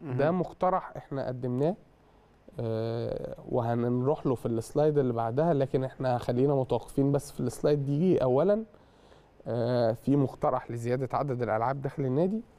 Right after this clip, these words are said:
Speaker 1: وتوطين أبناء النادي وبرنامج البطل الأولمبي. توطين أبناء النادي دي كلمة بسيطة لكن وراها، آه، ملف كبير جدًا.
Speaker 2: مهم.
Speaker 1: إحنا بنفخر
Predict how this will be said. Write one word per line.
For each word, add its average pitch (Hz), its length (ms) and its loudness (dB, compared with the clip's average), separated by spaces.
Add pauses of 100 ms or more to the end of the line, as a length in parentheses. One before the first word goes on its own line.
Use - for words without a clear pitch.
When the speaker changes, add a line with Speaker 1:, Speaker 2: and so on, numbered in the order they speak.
(440)
Speaker 1:
وتوطين 147 540 2
أبناء 185 280 2
النادي 214 460 2 (140)
وبرنامج 156 520 2
البطل 156 340 0
الأولمبي. 120 300 -4 (640)
توطين 190 360 0
أبناء 202 260 2
النادي 214 300 2
دي 233 280 0 (540)
كلمة 220 400 2 (380)
بسيطة 214 580 0 (140)
لكن 160 500 2
وراها، 170 540 2 (580)
آه، 127 120 -2
ملف 135 440 0
كبير 151 300 0
جدًا. 113 300 -2 (260)
Speaker 2:
مهم. 139 300 -4 (320)
Speaker 1:
إحنا 147 180 -2
بنفخر 143 500 -2